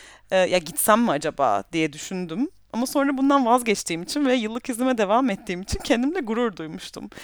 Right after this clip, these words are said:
Çünkü belki ondan birkaç sene önce olsa kesin "Tamam yani, yapabilecek bir şey yok.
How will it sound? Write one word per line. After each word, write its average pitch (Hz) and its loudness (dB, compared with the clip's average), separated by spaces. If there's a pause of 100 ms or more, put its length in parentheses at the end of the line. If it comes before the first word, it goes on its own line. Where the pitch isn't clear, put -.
(160)
Çünkü 262 -2
belki 247 4
ondan 254 4
birkaç 262 0
sene 190 -2
önce 175 -4
olsa 196 -4 (420)
kesin 302 2 (280)
"Tamam 220 0
yani, 156 0
yapabilecek 170 -8
bir - -10
şey - -4
yok. 185 -4